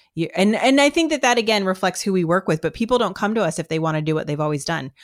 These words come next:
They're at the end of that particular way of working. Like, they, they understand that it's not bringing results. And so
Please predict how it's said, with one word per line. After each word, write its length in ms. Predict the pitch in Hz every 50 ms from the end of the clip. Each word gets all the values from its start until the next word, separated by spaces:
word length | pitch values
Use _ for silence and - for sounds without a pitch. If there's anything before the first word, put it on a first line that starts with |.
| - _
They're 220 | - 185 175 - - -
at 260 | 175 180 - - -
the 180 | - 180 - -
end 240 | 165 170 175 165 160
of 140 | 147 147
that 440 | 147 151 156 151 151 - - - - - _ _ _ _ _ _
particular 800 | - 170 160 - 170 156 - 165 156 151 147 147 151 147 139 - _ _ _ _ -
way 260 | 147 160 156 151 147
of 120 | 143 139
working. 360 | 143 147 143 - 139 127 131 113
Like, 160 | 151 156 -
they, 160 | 165 156 - - - -
they 260 | 160 156 170 165 -
understand 480 | - 180 180 165 170 170 - 165 165 160
that 80 | 160
it's 120 | 160 - -
not 160 | 160 - -
bringing 260 | 156 160 160 170 180
results. 400 | 196 214 214 262 285 320 311 -
And 160 | - 190 185 -
so 220 | 190 175 175 165